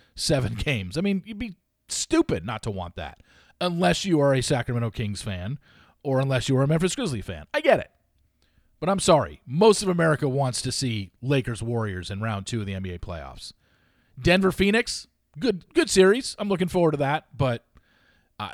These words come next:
Lakers Warriors will dominate the headlines. It will get all the primetime television slots, a-, as it should, because who doesn't wanna watch two of the,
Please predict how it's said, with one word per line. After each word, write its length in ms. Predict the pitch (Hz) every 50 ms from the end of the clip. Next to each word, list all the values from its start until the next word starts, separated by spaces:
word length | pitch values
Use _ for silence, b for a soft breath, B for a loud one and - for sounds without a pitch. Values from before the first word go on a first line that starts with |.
| - -
Lakers 520 | 120 143 180 190 - 151 135 113 - - - 135
Warriors 460 | 127 135 147 135 120 107 104 95 87
will 180 | 113 123 123
dominate 540 | 98 - - 139 135 131 123 117 110 107 104
the 100 | - 107
headlines. 520 | 98 110 92 98 95 98 98 98 95 87 -
It 100 | 123 117
will 100 | 107 104
get 200 | 95 104 104 - _ -
all 240 | 131 139 139 143
the 120 | 139 135 120
primetime 720 | - 143 135 127 123 120 107 123 131 123 120 113 110 107 - b b b b b b b b b -
television 480 | - 165 175 170 165 160 147 160 151
slots, 640 | 139 - 160 147 147 143 139 - - - - - - _ _ -
a-, 220 | 127 120 120 - 151
as 180 | 170 165 160
it 80 | 190 -
should, 360 | - 214 214 135 - - - _ _ _
because 440 | - 135 139 - 151 151 131 120 - _ _ -
who 180 | - - 185
doesn't 300 | 175 165 160 143 151 147
wanna 200 | 139 143 143 135
watch 400 | 123 120 131 127 120 - - - - b b b b b b b b
two 160 | - 180 170
of 60 | 151
the, 100 | 131 135